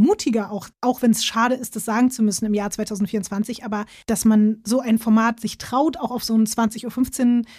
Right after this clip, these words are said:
Sendeplatz da zu legen, das ist schon wirklich wieder ein Schritt in die richtige Richtung. Und natürlich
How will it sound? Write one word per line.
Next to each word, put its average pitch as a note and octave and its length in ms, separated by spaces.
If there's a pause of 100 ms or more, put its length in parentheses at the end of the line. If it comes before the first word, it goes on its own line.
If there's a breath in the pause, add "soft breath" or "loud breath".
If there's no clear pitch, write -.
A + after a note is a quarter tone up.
(180 loud breath)
Sendeplatz A#3+ 500
da A3+ 140
zu - 160
legen, A3 480
das - 300
ist B3+ 160
schon C#4 480
wirklich A3+ 480
wieder A3+ 200
ein G#3+ 140
Schritt - 300
in G#3+ 80
die G3+ 80
richtige G3 400
Richtung. B3+ 260
Und G#3 80
natürlich A3+ 440